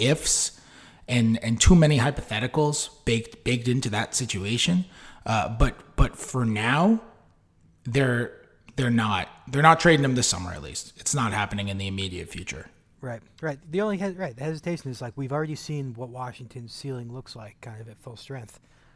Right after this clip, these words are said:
Speaker 2: So, you know, why do they, why would they continue to revisit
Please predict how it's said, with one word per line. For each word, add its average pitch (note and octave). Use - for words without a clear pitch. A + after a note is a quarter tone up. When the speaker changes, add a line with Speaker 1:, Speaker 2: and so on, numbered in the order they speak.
Speaker 2:
So, A#2+
you B2+
know, A2+
why A#2
do B2
they, A2+
why A#2
would A#2+
they A2+
continue D3
to B2+
revisit B2+